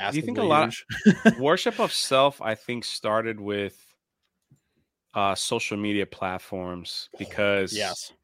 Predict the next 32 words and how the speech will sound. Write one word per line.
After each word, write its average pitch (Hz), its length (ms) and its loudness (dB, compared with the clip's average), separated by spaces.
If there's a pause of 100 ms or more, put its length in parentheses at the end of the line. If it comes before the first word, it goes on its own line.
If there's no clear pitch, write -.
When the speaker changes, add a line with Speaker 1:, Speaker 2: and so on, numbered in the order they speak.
Speaker 2:
Yes. - 500 -6
Speaker 1:
you 123 140 -2
know, 120 180 6
it, 120 160 2
like, 120 340 2
you 113 80 -4
look 127 200 0
at, 120 220 6 (100)
I 123 100 2
mean, 127 320 0 (500)
I 127 60 -2
think 190 200 -2
the 147 80 0
first 135 420 0
major 120 400 -2
social 123 340 -2
media 123 220 0
platform 120 460 0
that 110 180 2 (240)
most 117 240 -6
people 120 180 -4
had 113 220 2
was 107 160 -4
a 101 40 -2
MySpace 113 680 -2
account, 160 460 -4 (960)
and 110 200 -2
then 120 300 4
Facebook - 600 -4
just 123 220 -4
exploded. 113 1120 0 (640)
But 127 160 4